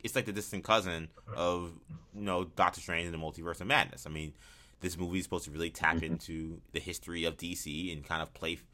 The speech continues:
Speaker 1: and have fun with a lot of the stuff that we've been introduced to. And, you know, uh, the Michael Keaton Bat-, uh, Bruce Wayne is supposed to be kind of our vehicle for that. I mean,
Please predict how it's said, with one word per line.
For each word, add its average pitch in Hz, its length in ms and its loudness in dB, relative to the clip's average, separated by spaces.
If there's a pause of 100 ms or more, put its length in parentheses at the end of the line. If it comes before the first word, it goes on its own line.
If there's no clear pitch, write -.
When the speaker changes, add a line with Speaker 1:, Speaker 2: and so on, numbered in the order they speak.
(340)
Speaker 1:
and 73 80 -10
have 85 180 6
fun 85 380 2
with 87 220 -4
a 78 40 -4
lot 80 280 6
of 87 280 2
the 87 80 -6
stuff 87 240 0
that 82 100 0
we've 82 140 -4
been 87 180 0
introduced 95 480 -2
to. 87 220 -4 (500)
And, 78 440 -2
you 90 120 -6
know, 71 320 -2 (480)
uh, 73 220 -2
the 76 160 -4
Michael 90 240 0
Keaton 95 240 -6
Bat-, 101 320 4
uh, 85 180 4
Bruce 107 240 0
Wayne 123 320 6
is 87 60 -2
supposed 98 200 0
to - 40 -12
be 92 80 -8
kind 87 180 -2
of 85 60 2
our 78 300 4
vehicle 104 520 2
for - 180 -4
that. 76 320 -2 (880)
I 104 160 4
mean, 107 380 4